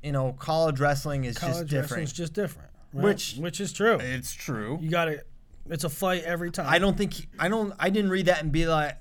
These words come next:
Speaker 1: and thought Imar was saying he's not ready for college wrestling. It's just like,
Speaker 2: Yeah.
Speaker 1: it's different, okay? So,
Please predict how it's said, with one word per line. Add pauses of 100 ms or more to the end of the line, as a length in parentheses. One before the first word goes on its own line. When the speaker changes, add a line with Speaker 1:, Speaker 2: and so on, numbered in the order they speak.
(120)
Speaker 1:
and
thought
Imar
was
saying (260)
he's
not
ready
for
college
wrestling.
It's
just
like,
Speaker 2:
Yeah.
Speaker 1:
it's
different, (200)
okay? (760)
So,